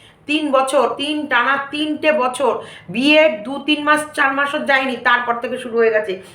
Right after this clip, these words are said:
আর প্রথম সোশ্যাল প্ল্যাটফর্মে নোংরামি শুরু করেছে এই মা, এটাও সত্যি কথা। আর মা করার পর থেকে এই ধীরে ধীরে প্রীতমের কিন্তু তখন প্রাণে ভয় ছিল এবং রিমিরও ভয় ছিল, তখন কিন্তু ওরা সংসার করতো।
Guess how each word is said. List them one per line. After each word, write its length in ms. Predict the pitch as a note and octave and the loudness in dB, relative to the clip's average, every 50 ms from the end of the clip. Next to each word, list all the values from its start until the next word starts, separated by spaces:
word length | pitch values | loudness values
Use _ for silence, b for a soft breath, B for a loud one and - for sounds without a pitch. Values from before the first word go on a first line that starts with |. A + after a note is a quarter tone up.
| B B | B B
আর 100 | - G#3+ G#3 G3+ - | -2 -2 -2 0 2
প্রথম 360 | A#3+ C4 C4 C4 E4 E4 D#4+ - - | 2 2 4 4 2 2 2 0 -2
সোশ্যাল 280 | C#4 C4+ C#4 C#4 C#4 | -2 0 2 2 2
প্ল্যাটফর্মে 460 | C4+ C#4 C#4 C4+ - - C#4+ C4+ C4+ | 2 2 0 0 0 -2 -2 0 0
নোংরামি 480 | C4 B3 B3+ B3+ C4 C4 C4 B3+ C4 C4 | 0 0 0 -2 2 2 2 2 2 0
শুরু 200 | - - A3+ A#3+ | -6 -6 -6 -2
করেছে 280 | A#3 B3+ B3 B3+ B3+ B3 | 0 0 0 0 0 -4
এই 160 | A#3+ A3+ G#3+ | -4 -4 0
মা, 360 | G#3+ A3+ A3+ A3+ G3+ F#3+ - - - B B B B B B B B - - - _ | 2 4 4 4 2 0 -2 -6 -12 B B B B B B B B -20 -20 -4 _
এটাও 260 | - B3 - D4 D4+ D4+ | 0 2 4 4 2 2
সত্যি 260 | D4+ C#4+ - - C#4 | 0 -2 -4 -4 -4
কথা। 200 | C4+ B3 A#3+ A#3 | -4 -2 0 0
আর 160 | A3+ G#3+ A3 | 0 0 0
মা 320 | G3 G3 A#3+ C4 C#4+ D4 C#4+ | 0 2 2 4 4 2 2
করার 280 | C4 B3+ C4 C#4 C#4 C#4 C#4 | 2 2 2 2 2 0 0
পর 140 | C4+ C4 C#4 C#4 C4+ - | 2 2 2 2 2 2
থেকে 460 | D4+ D4+ D4+ D4 B3+ G#3+ - - B B B B B B | 0 2 4 4 4 2 0 -4 B B B B B B
এই 260 | - A#3 A3+ G3 - | 4 4 4 2 0
ধীরে 260 | G#3+ B3+ C4 D4+ D4+ | -2 0 2 4 4
ধীরে 420 | D4+ C#4+ C#4+ C#4+ C#4 C4 - - - | 4 2 2 2 4 4 2 2 -2
প্রীতমের 380 | - C4 A#3 D4 C#4 C#4 C#4+ C#4 | -8 -4 0 2 2 2 2 0
কিন্তু 220 | C#4 C4+ B3+ C4+ | -2 -4 -6 -4
তখন 240 | C4+ B3 A3+ - C4 | -2 0 0 0 -2
প্রাণে 320 | C4 B3 A#3 A#3 A#3+ B3+ | 0 0 0 0 0 0
ভয় 260 | A#3+ - - A#3 A#3 A#3+ A#3 | 0 2 4 4 4 2 0
ছিল 280 | - C#4 C4 A3+ F#3+ F3+ - B B B B B B B - | -2 0 2 4 4 2 0 B B B B B B B 2
এবং 240 | G#3+ A#3 B3 B3 | 4 4 4 4
রিমিরও 320 | A#3 A#3 B3+ C4 C4 C#4 B3+ | 4 2 2 2 2 2 2
ভয় 200 | B3+ B3 B3 B3 - | 4 4 4 2 0
ছিল, 220 | C#4 C4 A#3 A3 | -4 -4 -2 0
তখন 280 | - G#3+ A3 A#3+ C4+ C4+ | 0 0 0 0 -2 -6
কিন্তু 200 | B3+ C4 A#3+ C#4 | -8 -4 0 0
ওরা 180 | B3+ A#3+ B3+ B3+ | 2 2 2 0
সংসার 400 | - A#3 A3+ A#3 A#3 - C4 C4 | 0 -2 -2 -2 0 0 0 0
করতো। 580 | C4 - C#4 C#4 C#4 C#4 - C4+ A3+ - B | 0 -2 -4 -4 -4 -2 0 2 2 2 B